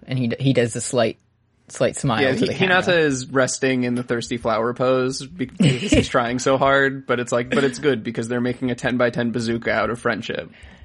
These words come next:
Speaker 1: Yeah, so, um, it's, I think it's Tanaka being extremely genius that he runs over to the other guys. He's like, "Whoa, you were so right when you s-, what you said before." And then it's, like, the most vague, it's, it's, like, Daichi saying the most vague shit, like,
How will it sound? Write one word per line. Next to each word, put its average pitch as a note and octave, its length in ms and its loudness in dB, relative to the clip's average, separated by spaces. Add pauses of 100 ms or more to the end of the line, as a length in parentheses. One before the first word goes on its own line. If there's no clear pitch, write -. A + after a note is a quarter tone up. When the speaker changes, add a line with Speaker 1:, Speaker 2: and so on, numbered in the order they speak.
(200)
Speaker 1:
Yeah, G3 320 6
so, G3+ 420 0 (140)
um, G3 500 0 (560)
it's, G#3+ 180 2
I A3+ 120 2
think B3+ 240 0
it's - 240 0
Tanaka D3 500 2
being C3+ 300 0
extremely C3+ 880 0
genius A#2+ 760 -4
that A#2 120 4
he D#3 140 2
runs C#3 300 2
over B2 420 2
to - 280 -4
the C3 100 6
other B2+ 120 2
guys. A2+ 160 0
He's C#3+ 120 0
like, D3+ 120 2
"Whoa, F3+ 460 0 (260)
you G#3 160 0
were F3 140 2
so F3 240 0
right C#3+ 340 0
when C3+ 160 -6
you C3 80 -2
s-, - 140 -8
what D#3+ 220 0
you D3 60 -6
said F3+ 260 0
before." C#3 480 0 (460)
And G#3+ 140 2
then C#4 160 4
it's, C4 240 0
like, A3 200 4
the F#3+ 100 4
most F3 260 2
vague, D3 400 2
it's, D#3+ 260 0 (160)
it's, E3 200 2
like, C#3+ 160 2
Daichi C#3+ 420 2
saying D3 240 4
the C#3 60 2
most C3+ 180 4
vague B2+ 260 2
shit, - 200 0
like, C#3+ 280 2